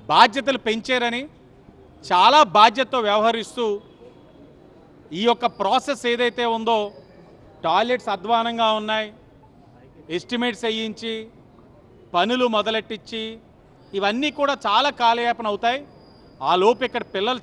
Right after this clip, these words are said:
చాలా అంటువ్యాధులతో బాధపడతా ఉన్నారు. నాకు బాగా గుర్తుంది, నేను ఒక యాంకర్ తోటి ఈ టాయిలెట్స్ ఈ విధమైన పరిస్థితిలో ఉన్నాయని చూపించడానికి తీసుకెళ్తే రెండే రెండు సెకండ్లు మించి ఆయన ఉండలేక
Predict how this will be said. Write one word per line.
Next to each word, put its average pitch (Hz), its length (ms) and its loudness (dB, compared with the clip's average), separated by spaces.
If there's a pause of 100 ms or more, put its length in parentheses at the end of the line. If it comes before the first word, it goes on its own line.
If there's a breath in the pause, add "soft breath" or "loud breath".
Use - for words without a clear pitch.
చాలా 202 200 0
అంటువ్యాధులతో 233 680 -4
బాధపడతా 202 540 -4
ఉన్నారు. 170 580 -8 (260 soft breath)
నాకు 196 180 -2
బాగా 185 360 2
గుర్తుంది, 226 540 -4 (800)
నేను 202 160 -4
ఒక 214 100 -2 (140)
యాంకర్ 247 360 0
తోటి 247 260 -2
ఈ 262 80 -6 (100)
టాయిలెట్స్ 233 420 0
ఈ 240 40 -8
విధమైన 233 320 -4 (120)
పరిస్థితిలో 240 500 -6
ఉన్నాయని 233 300 -6
చూపించడానికి 240 460 -8
తీసుకెళ్తే 220 680 -10 (800)
రెండే 247 360 4
రెండు 277 160 0 (100)
సెకండ్లు 277 340 -2
మించి 254 220 -2
ఆయన 247 180 -2
ఉండలేక 254 340 -2